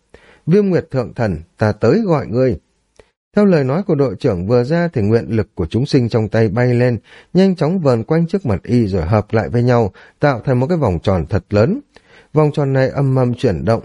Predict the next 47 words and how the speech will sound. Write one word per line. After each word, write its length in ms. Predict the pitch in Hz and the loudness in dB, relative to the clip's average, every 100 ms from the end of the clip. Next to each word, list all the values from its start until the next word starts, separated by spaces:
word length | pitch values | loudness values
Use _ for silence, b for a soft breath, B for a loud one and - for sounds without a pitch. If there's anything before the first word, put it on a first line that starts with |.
| - | -4
giống 240 | 104 135 | 0 2
như 140 | 139 | 2
sáng 360 | 113 - 110 190 | 0 -2 -2 -2
tạo 240 | 143 110 | -2 -2
ra 120 | 110 117 | 0 0
một 200 | 95 - | 0 -2
cái 120 | 123 | 0
lối 200 | 113 139 | 0 2
đi, 260 | 139 135 - b b | 2 0 -2 b b
một 200 | 139 139 | 0 0
con 220 | - 185 151 | 0 -2 0
đường 260 | 120 87 67 _ _ _ _ | 0 -2 -6 _ _ _ _
đi 240 | 127 143 131 | 0 2 2
thông 320 | - 123 120 | 0 -2 -2
tới 300 | - 104 131 | -2 0 0
chỗ 120 | - 156 | -2 0
nghỉ 320 | 190 156 80 | 2 2 0
lại 280 | 92 107 - | -2 -6 -6
của 100 | 92 | -4
một 200 | 92 90 | -2 0
vị 180 | 113 110 | -2 -2
thượng 220 | - 117 - | 0 -2 0
thần 220 | 101 80 | -2 -2
khác. 240 | - 180 - _ _ _ _ b b b - | -2 -2 -4 _ _ _ _ b b b -2
Có 200 | 110 127 | 0 0
khí 200 | 135 127 | -2 0
tức 300 | 208 202 - | -2 -2 -2
kinh 200 | 123 107 | -2 0
khủng 280 | 120 82 80 _ _ | -4 -4 -8 _ _
của, 420 | 113 95 87 78 - _ _ - | 0 2 0 -2 -8 _ _ -2
nhưng 240 | 131 127 | 0 2
mà 80 | 90 | 0
khác 240 | - 165 - | -2 -2 0
với 140 | 110 | -2
Xích 260 | 120 190 180 | -2 -2 -2
Mẫu, 260 | 131 170 233 B B B | 0 0 -4 B B B
tràn 280 | 160 143 135 | -2 0 0
ra 220 | 165 170 | -2 -2
từ 180 | 165 92 | -2 -4
trong 220 | - 107 | -2 -2
con 160 | 120 107 | -2 0
đường 220 | 90 80 | 0 0
này. 240 | 98 80 - _ B B B | 0 -2 -4 _ B B B
Chỉ 120 | 143 | 0
là 120 | 131 | 2
một 280 | 131 135 - | 2 -2 -2
tia 180 | 196 190 | 0 0